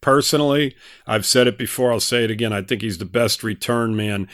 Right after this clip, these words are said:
in football, punt, kick return wise. He's just outstanding. He just has,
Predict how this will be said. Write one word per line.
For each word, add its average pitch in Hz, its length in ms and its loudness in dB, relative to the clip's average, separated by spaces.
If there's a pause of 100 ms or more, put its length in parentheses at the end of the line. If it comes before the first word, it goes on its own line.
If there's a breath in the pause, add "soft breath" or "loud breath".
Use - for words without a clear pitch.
(240 loud breath)
in 117 160 4
football, 107 520 -2
punt, 120 420 -2
kick - 260 0
return 104 500 -2
wise. 98 320 -4
He's 127 200 -2
just - 260 -2
outstanding. 107 680 -2
He 98 60 -6
just 104 320 -4
has, 110 420 0